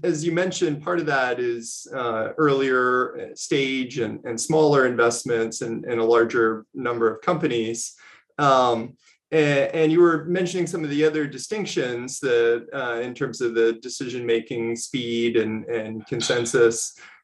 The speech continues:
Um, can you talk a little bit more about the, the platforms that are, uh, driving these changes in, in angel investing and AngelList in, in particular? How, how significant do you, do you think this phenomenon is, and,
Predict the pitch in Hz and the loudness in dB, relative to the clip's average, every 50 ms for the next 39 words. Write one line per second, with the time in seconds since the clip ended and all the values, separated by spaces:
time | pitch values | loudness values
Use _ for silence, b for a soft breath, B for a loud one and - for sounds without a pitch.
0 | _ _ - 165 156 147 139 135 131 127 127 127 - - - 220 214 208 208 262 | _ _ 2 4 6 6 6 4 4 2 0 -4 -8 -4 -2 -2 0 0 2 2
1 | 285 285 302 269 247 269 285 - 254 226 - 208 214 226 233 233 220 196 196 - | 2 2 0 0 0 0 0 4 4 4 4 4 2 2 4 4 2 2 0 -4
2 | - - 180 175 170 165 160 160 156 151 147 151 156 147 147 - - 214 208 - | -4 -2 0 0 2 2 2 2 2 2 2 0 -2 -2 -2 -4 -2 -2 -2 -4
3 | - - 202 185 147 139 127 127 127 120 - - 135 123 127 127 127 123 123 123 | -6 -6 -4 -2 -2 -2 -4 -4 -8 -10 -8 -6 -4 -4 -2 -2 0 -2 -2 -2
4 | 135 131 123 120 120 - 143 143 143 139 139 143 135 131 127 131 127 - - 139 | -4 -6 -6 -6 -4 -4 -2 -2 -2 -2 -2 -6 -6 -6 -8 -10 -10 -6 -6 -4
5 | 127 123 120 127 123 120 117 113 131 127 123 - - - 131 120 120 120 120 117 | -4 -4 0 2 2 2 2 0 -4 -6 -8 -8 -8 -8 -4 -2 -2 -2 -2 0
6 | 135 127 120 120 120 120 117 117 - - 120 117 117 117 113 113 113 - 143 143 | 0 0 0 2 4 4 2 2 0 -2 -2 -2 0 -2 -4 -6 -6 -4 -2 0
7 | 139 139 139 135 127 127 127 - - 135 120 120 120 117 - 131 127 - - 117 | 0 2 2 2 2 2 0 -2 -4 -4 -4 -4 -6 -6 -6 -8 -6 -2 -4 -2
8 | 113 - 175 175 - 156 135 117 113 113 113 117 B B B B B B 208 214 | 2 4 4 4 4 4 4 4 4 4 4 2 B B B B B B 4 4
9 | 220 214 - 185 233 294 302 - - 214 214 220 - - 233 202 208 196 175 - | 4 4 2 2 0 0 0 0 -2 -2 -2 -2 -2 -2 -4 -2 -2 -2 -2 -4
10 | - - 175 170 165 165 165 165 151 147 170 170 175 190 175 175 170 151 - - | -2 2 4 4 6 6 4 2 0 -2 -4 -4 -4 -4 -4 -4 -6 -6 -6 -4
11 | 180 175 165 165 165 160 156 151 147 147 156 175 180 175 151 131 120 120 123 - | -2 -2 0 0 0 0 0 0 0 2 2 2 2 4 4 2 2 0 -2 -4
12 | - 135 120 123 127 120 | -6 -6 -6 -6 -8 -10